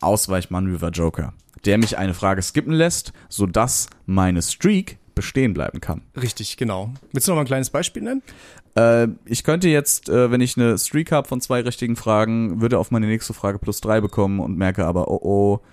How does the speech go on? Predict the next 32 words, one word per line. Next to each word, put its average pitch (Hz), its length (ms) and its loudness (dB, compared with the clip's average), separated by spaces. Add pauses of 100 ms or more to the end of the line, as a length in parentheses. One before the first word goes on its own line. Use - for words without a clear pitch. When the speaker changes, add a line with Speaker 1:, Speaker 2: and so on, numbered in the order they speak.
(160)
Speaker 1:
die 110 80 -2
Frage 98 300 2
weiß 113 220 4
ich 95 100 0
nicht, 107 320 0 (180)
kann 127 140 2
ich 123 100 0
mein 120 160 4
Ausweichmanöver 101 680 2
einsetzen, 90 460 0
die 98 100 -2
Frage 90 340 0
skippen, 226 480 -2 (720)
erhalte 123 400 4
dadurch 117 460 2 (100)
zwar 120 220 2
keine 107 240 2
Punkte 202 340 -2
für 170 100 -2
diese 120 200 0
Frage, 170 580 2
aber 151 460 2 (340)
meine 98 160 2
Streak - 240 0
bleibt 73 240 -2
erhalten. 87 440 -2 (920)
Dadurch, 107 240 2
dass 113 140 2
die 107 100 2
nächste 139 340 2
Frage 110 320 2
dann 117 320 2